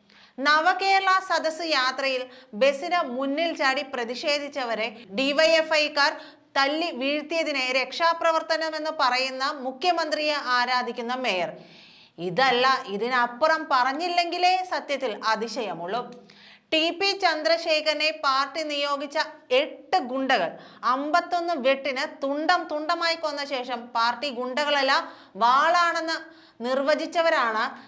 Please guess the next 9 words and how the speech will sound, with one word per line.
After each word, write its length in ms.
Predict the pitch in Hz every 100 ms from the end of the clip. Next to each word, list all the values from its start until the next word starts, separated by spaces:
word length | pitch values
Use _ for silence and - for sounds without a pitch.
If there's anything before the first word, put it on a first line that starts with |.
| - -
കേരളത്തിലെ 720 | 277 302 349 339 320 294 285 277 - -
കമ്മ്യൂണിസ്റ്റുകൾ. 800 | 240 240 269 269 254 - 180 196 208 - - - _ _ - 196
അധികാരം 560 | 214 170 226 254 277 294 294
കിട്ടിയാൽ 380 | 277 294 277 277 277 226
എന്ത് 320 | 262 302 320 359 359
തെമ്മാടിത്തരവും 960 | 302 302 311 320 311 320 302 311 311 285 233
ധിക്കാരവും 680 | 240 247 320 320 294 190 - - - _ _ _ 208
വെളിവില്ലായ്മയും 920 | 277 311 339 339 339 330 320 330 330 285
വിളമ്പാൻ 380 | 285 311 302